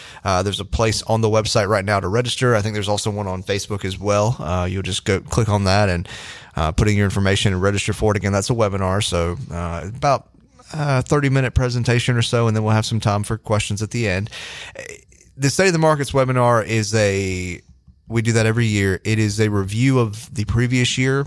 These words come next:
and kind of predictions about what we think is gonna happen for at least the first half of this year.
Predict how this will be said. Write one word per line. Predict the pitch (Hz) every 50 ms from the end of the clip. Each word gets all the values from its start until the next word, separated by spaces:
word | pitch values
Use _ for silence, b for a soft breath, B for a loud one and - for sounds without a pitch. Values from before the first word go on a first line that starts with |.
| - - - -
and | 98 101 101 101 101 101 98 95 92
kind | - 117 113 110
of | 98 -
predictions | 104 101 113 107 - 113 110 104
about | 104 104 98
what | 104 113 -
we | - 90
think | 87 113 101
is | 101 -
gonna | 104 101 95
happen | 104 104 104 104 - 98 95 95
for | - - 98 92 90 - B B B B B
at | 117 120 123
least | 156 147 131 -
the | - 117
first | - - 120 110 104 - -
half | - - 107 101 107 -
of | 92 92 -
this | - 87 73 - - -
year. | 78 65 - -